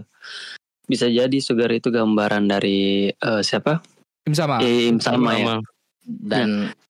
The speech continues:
Speaker 1: Dan ini ya, mungkin foreshadow juga <laughs> kali ya, cara mengalahkan Im Sama yaitu dengan
Speaker 4: Iya,
Speaker 1: mukanya
Speaker 4: aku baru
Speaker 1: Luffy, kan?
Speaker 4: bahas. Iya, aku baru mau bahas itu, aku
Speaker 1: Oh,
Speaker 4: baru mau bahas.
Speaker 1: serius?
Speaker 4: Aku mau
Speaker 1: Oke,
Speaker 4: bahas.
Speaker 1: oke, oke. Oke,
Speaker 4: Mungkin
Speaker 1: Mas, lanjut, lanjut.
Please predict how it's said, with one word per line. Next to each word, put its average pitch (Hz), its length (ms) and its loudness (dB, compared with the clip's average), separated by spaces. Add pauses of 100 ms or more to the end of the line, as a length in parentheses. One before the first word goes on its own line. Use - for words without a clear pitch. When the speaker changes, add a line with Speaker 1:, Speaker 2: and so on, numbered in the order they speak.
(120)
Speaker 1:
Dan 131 400 2
ini 160 240 2
ya, 117 160 2
mungkin 151 400 0 (800)
foreshadow 127 400 0
juga 143 300 0
<laughs> - 20 -10
kali 151 240 2
ya, 120 80 0 (160)
cara 117 260 -2
mengalahkan 123 680 -2
Im 120 180 0
Sama 120 400 -2
yaitu 123 300 0
dengan 123 320 2
Speaker 4:
Iya, 156 280 2 (140)
Speaker 1:
mukanya 123 400 0
Speaker 4:
aku 123 80 2
baru 147 140 2
Speaker 1:
Luffy, 170 160 -2
kan? 135 100 0
Speaker 4:
bahas. 135 320 0 (240)
Iya, 160 260 0 (140)
aku 156 180 -2
baru 190 220 2
mau 170 140 2
bahas 147 340 0
itu, 135 200 -2
aku 139 180 -2
Speaker 1:
Oh, 247 80 2
Speaker 4:
baru 131 160 0
mau 123 160 0
bahas. 123 160 0
Speaker 1:
serius? 147 260 0 (600)
Speaker 4:
Aku 151 100 0
mau 180 80 2
Speaker 1:
Oke, 165 100 2
Speaker 4:
bahas. 151 200 2
Speaker 1:
oke, 131 160 -4
oke. 143 160 -8 (500)
Oke, 156 300 0
Speaker 4:
Mungkin - 220 2
Speaker 1:
Mas, 127 180 0
lanjut, 120 280 0
lanjut. 117 240 2